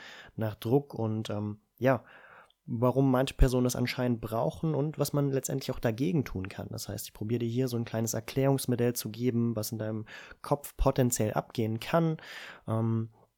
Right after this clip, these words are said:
was so bekannte Cases diesbezüglich sind und was du dagegen tun kannst, um, ja, daran anzukämpfen, um letztendlich einen gesünderen Arbeitsstil zu finden, um letztendlich das Ziel zu erreichen, dass du kontinuierlich an Dingen arbeitest, kontinuierlich Projekte angehst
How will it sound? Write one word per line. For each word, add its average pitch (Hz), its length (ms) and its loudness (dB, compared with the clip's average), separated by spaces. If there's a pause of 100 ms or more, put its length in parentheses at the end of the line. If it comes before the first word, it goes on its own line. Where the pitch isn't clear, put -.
(420)
was 113 260 2
so 113 400 2
bekannte 127 380 -2
Cases 143 420 0
diesbezüglich 120 640 -4
sind 120 300 0
und 117 200 -2
was 120 140 -2
du 131 80 2
dagegen 127 320 2
tun 151 300 0
kannst, 131 400 -4
um, 120 420 -2
ja, 120 180 -2
daran 107 300 -6
anzukämpfen, 113 880 -4 (380)
um 113 80 -4
letztendlich 107 720 -4
einen 104 340 -4
gesünderen 117 520 6
Arbeitsstil 98 560 -2
zu - 100 -8
finden, 107 480 -10
um 107 160 -8
letztendlich 113 460 -6
das - 160 -10
Ziel 165 220 2
zu - 120 0
erreichen, 113 480 0
dass 107 180 0
du 107 180 -6 (480)
kontinuierlich 135 760 4
an 120 140 2
Dingen 120 280 0
arbeitest, 110 600 -4
kontinuierlich 127 680 2
Projekte 113 480 -2
angehst 107 600 -4